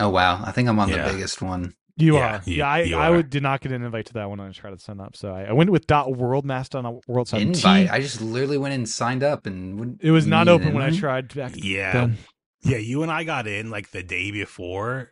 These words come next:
Speaker 2: Um, it really got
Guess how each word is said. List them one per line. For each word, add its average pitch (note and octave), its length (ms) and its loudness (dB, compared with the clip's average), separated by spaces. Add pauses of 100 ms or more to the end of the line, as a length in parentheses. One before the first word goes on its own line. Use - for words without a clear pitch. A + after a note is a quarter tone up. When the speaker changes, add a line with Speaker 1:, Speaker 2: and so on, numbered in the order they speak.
Speaker 2:
Um, F#2 420 -4
it F2 140 -4
really E2+ 680 -6 (540)
got E2 320 -6